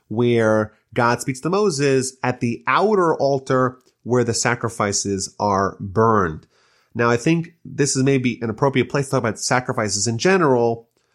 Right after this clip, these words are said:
Again, we're gonna get more into it when we talk about it in Leviticus. But here we see that there's certain significance to sacrifices leading to prophecy.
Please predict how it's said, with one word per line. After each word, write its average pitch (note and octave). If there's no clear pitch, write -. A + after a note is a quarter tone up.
Again, A#2
we're A2
gonna G#2+
get A#2
more G#2+
into A2+
it G2
when G2+
we G2+
talk -
about G#2
it F2+
in G#2
Leviticus. A#2
But C#3
here F3
we F3+
see -
that C#3
there's C3
certain F3
significance C3
to -
sacrifices C3+
leading C3+
to B2
prophecy. B2+